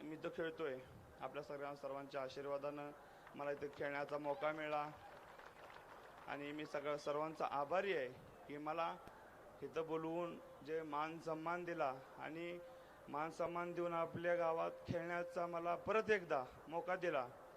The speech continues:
त्याच्यामुळे सगळ्यांचा आभारी आहे. आणि माऊली आबा काळे यांनी हे मैदान भरवून त्यांचे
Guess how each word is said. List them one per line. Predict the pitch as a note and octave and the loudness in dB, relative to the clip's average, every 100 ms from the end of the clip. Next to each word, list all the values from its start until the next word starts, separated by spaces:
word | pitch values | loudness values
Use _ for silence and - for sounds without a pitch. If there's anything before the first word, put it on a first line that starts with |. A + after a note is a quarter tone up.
| - | -6
त्याच्यामुळे | D3 E3+ F3 F3 | 0 0 0 -2
सगळ्यांचा | F3+ D#3+ F#3 F3+ F3 | -2 0 -2 2 2
आभारी | C3+ C3+ D3 F3 | 2 2 4 4
आहे. | F3 E3+ E3+ - - - | 4 2 0 -12 -14 -6
आणि | C#3+ D#3+ E3 E3 D#3+ - - - - - - | -4 -2 -2 -4 -6 -10 -14 -16 -16 -16 -6
माऊली | - D#3+ E3 | 0 4 6
आबा | E3 E3 | 8 6
काळे | E3 D#3 D3+ C3+ C3+ - - - | 6 6 6 2 -2 -10 -12 -8
यांनी | D3+ E3 | -6 -4
हे | E3 | -4
मैदान | D#3+ D#3 D#3 D#3+ | -4 -2 -2 -2
भरवून | D#3 D3+ D#3+ D3+ | 0 0 -2 -4
त्यांचे | D#3 E3 | -4 -4